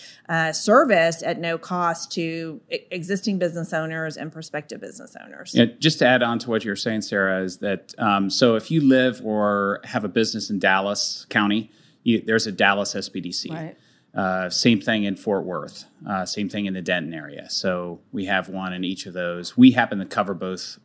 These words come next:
Speaker 2: Collin County and Rockwall County.
Speaker 3: Okay.
Speaker 1: Right. Okay.
Speaker 3: So what are some of the subjects or areas that you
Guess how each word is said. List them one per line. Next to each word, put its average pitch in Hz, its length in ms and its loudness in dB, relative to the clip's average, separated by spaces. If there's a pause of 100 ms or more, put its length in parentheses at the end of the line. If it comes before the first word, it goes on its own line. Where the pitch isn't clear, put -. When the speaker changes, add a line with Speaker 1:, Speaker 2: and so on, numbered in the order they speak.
Speaker 2:
Collin 113 380 4
County 95 320 -6
and 87 100 -10
Rockwall 82 400 -10
County. - 380 -16 (360)
Speaker 3:
Okay. 180 260 -14 (420)
Speaker 1:
Right. - 260 -18 (920)
Okay. 392 140 -6 (420)
Speaker 3:
So 277 180 6
what 294 300 6
are 285 240 4
some 247 280 -2
of 247 160 -4
the 202 240 2
subjects 196 920 -2
or 180 420 -6
areas 190 520 -2
that 180 180 -8
you 170 640 -4